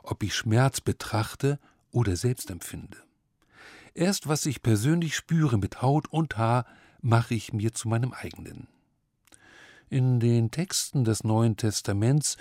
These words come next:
ist ständig von Gefühlen die Rede. Menschen kommen mit ihren Sorgen zu Jesus,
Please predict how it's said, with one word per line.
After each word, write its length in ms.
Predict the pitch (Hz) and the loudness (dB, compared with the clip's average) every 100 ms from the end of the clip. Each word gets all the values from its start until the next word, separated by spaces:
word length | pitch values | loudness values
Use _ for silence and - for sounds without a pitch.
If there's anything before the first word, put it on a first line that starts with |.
| - - | -14 -4
ist 120 | - | -4
ständig 480 | - 120 117 110 101 | 0 2 4 4 0
von 220 | - 98 | -4 -4
Gefühlen 420 | 95 92 104 90 | -4 -6 -6 -6
die 80 | 82 | -8
Rede. 480 | 85 90 87 92 95 _ - - - | -10 -10 -10 -12 -14 _ -20 -16 0
Menschen 600 | 120 135 - 127 120 120 | 4 4 2 2 2 2
kommen 200 | 113 110 | 2 2
mit 160 | 104 | 2
ihren 240 | 143 110 107 | 2 2 2
Sorgen 340 | 113 123 127 | 4 4 4
zu 160 | - 127 | 0 -2
Jesus, 460 | 117 143 156 139 | 0 0 0 -2